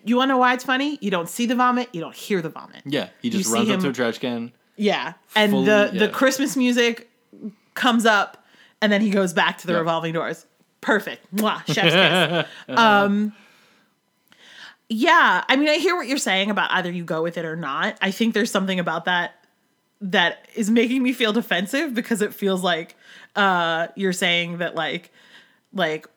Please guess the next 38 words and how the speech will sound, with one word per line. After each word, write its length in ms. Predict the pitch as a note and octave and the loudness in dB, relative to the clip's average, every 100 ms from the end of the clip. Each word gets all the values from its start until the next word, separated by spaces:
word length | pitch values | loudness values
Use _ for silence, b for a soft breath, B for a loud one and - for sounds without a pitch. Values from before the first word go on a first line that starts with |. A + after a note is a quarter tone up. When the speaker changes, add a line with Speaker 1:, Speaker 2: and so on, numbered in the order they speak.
| _ _ | _ _
Speaker 1:
"Oh, 320 | C#4+ C#4 B3 | 4 6 6
well, 220 | A3+ A3+ A3+ | 4 4 4
either, 380 | A#3 C4 B3 A3+ | 4 4 2 2
like, 260 | G3+ F#3+ | 2 0
you're 160 | G3+ G3 | -2 -4
cool 480 | F3+ A3+ A3+ G3+ F3 | -2 0 2 2 0
and 220 | E3+ F#3 | -2 -4
chill 440 | - G3 G3+ F3 E3 | -2 0 0 0 0
and 140 | F3+ | -2
you 80 | F3+ | -2
think 160 | F#3+ E3+ | -2 -6
it's 100 | D#3+ | -8
funny, 500 | - F#3+ F3+ D#3+ D#3+ | -4 -2 -2 -6 -6
or, 440 | - F#3 F3+ E3+ | -2 0 2 2
like, 340 | E3+ F3+ E3+ E3+ | 0 0 -2 -4
you're 540 | F#3 F3+ F3 F3 E3 - F#3+ | -4 -2 -2 -2 -6 -8 -6
lame 480 | F3 F3 D#3 D3 | -2 -2 -4 -8
and 180 | E3 F3 | -8 -6
you 80 | F3 | -4
think 180 | F#3+ E3+ | -6 -6
it's 100 | E3 | -6
not 220 | F3+ D#3 | -8 -8
funny." 240 | - D#3+ E3 | -8 -6 0
I 140 | G#3+ | 2
know 140 | G#3+ G#3 | 4 2
it's 120 | A3 | 2
not 160 | A#3 | 0
what 140 | E3+ C3+ | 0 -4
you're 120 | F3+ | -4
saying, 480 | F3+ E3 G3 A3+ B3+ | -2 0 0 0 2
but 280 | G#3 F#3 - B B B | 2 2 -2 B B B
that 200 | G#3+ F3+ | 0 2
definitely 540 | G3 G3+ G#3 G3 G3 | 0 0 -2 -4 -2
is 100 | F#3 | -2
what 120 | G3 | -2
it 100 | F3+ | -4
feels 320 | - A3 A3+ A#3 | -4 0 0 2
like. 240 | D4+ - | 0 -2